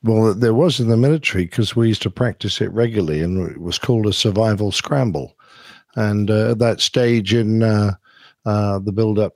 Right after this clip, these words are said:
to a, a practice war, uh, eventually the, um, the B-Muse warning would go off, uh, as, uh, missiles were detected inbound,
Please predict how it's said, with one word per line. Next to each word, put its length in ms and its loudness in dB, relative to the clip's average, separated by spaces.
to 340 0
a, 300 0
a 180 -2
practice 520 -4
war, 480 0
uh, 160 2
eventually 560 0
the, 400 0
um, 360 -4
the 80 -4
B-Muse 500 2
warning 380 0
would 180 -4
go 240 0
off, 380 -2
uh, 380 0
as, 360 -4
uh, 200 0
missiles 680 -2
were 220 2
detected 560 -2
inbound, 520 0